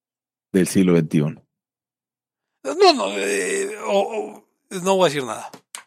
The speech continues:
Speaker 2: Ya estaba por, ya estaba por dar el, el, por, por dar el paso hacia la funada eterna.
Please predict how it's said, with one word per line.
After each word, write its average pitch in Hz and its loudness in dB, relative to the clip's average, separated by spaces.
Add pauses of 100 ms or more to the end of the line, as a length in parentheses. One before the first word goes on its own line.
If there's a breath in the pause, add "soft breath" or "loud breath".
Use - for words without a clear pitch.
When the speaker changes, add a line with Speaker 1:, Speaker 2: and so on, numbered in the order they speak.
(920)
Speaker 2:
Ya 185 6
estaba 185 6
por, 156 -6
ya 190 6
estaba 190 2
por 143 -2
dar 160 2
el, 131 -6
el, 127 -10
por, 135 -4
por 135 -8
dar 170 0
el 160 -8
paso 165 0
hacia 135 -2
la 120 -2
funada 143 -4
eterna. 123 -10